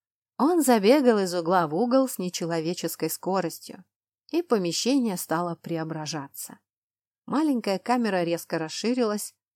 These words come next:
пол стал деревянным, на стенах повисли уютные натюрморты, в центре комнаты появился очаг, где вспыхнул огонь.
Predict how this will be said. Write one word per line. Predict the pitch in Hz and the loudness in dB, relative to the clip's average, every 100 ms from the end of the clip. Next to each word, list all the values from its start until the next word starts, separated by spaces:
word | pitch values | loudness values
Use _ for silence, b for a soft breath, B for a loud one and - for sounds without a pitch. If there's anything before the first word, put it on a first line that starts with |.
| _ - | _ 2
пол | 285 302 | 4 4
стал | - 196 220 | 2 0 2
деревянным, | 170 165 151 185 254 262 254 247 _ _ _ | 0 -2 0 0 0 0 -2 -6 _ _ _
на | 185 208 | -2 -2
стенах | - 311 330 294 - | 0 0 2 2 2
повисли | 190 196 247 220 | 2 2 0 0
уютные | 196 175 233 196 180 175 175 - | 0 0 -2 -2 -4 -4 -6 -6
натюрморты, | 175 - 165 156 185 269 - 240 - _ _ _ | -4 -2 -4 -2 -2 -4 -6 -12 -14 _ _ _
в | |
центре | - 180 170 156 | -8 -6 -6 -8
комнаты | 160 202 277 294 269 | -4 0 0 0 0
появился | 185 170 170 240 294 254 | 2 2 2 0 0 0
очаг, | - 175 160 160 _ _ - | 0 0 0 -2 _ _ -10
где | 175 165 | -2 -2
вспыхнул | 165 - 170 180 175 | -2 -6 -6 -6 -4
огонь. | 175 160 160 160 | -6 -6 -8 -10